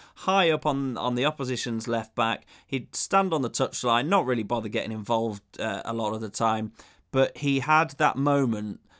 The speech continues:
time and time again where he could beat a player. He could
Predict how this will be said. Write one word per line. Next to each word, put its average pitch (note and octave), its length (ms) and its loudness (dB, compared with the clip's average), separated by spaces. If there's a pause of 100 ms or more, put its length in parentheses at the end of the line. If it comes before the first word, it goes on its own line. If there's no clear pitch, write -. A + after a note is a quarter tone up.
(960)
time D3+ 420 0
and D#3 140 -2
time D3 240 2
again A#2+ 400 0
where G#2+ 180 -4
he G#2 80 -4
could - 280 -8
beat C3+ 260 -2
a - 60 -10
player. G#2 400 -6 (340)
He B2 160 -2
could A#2 300 0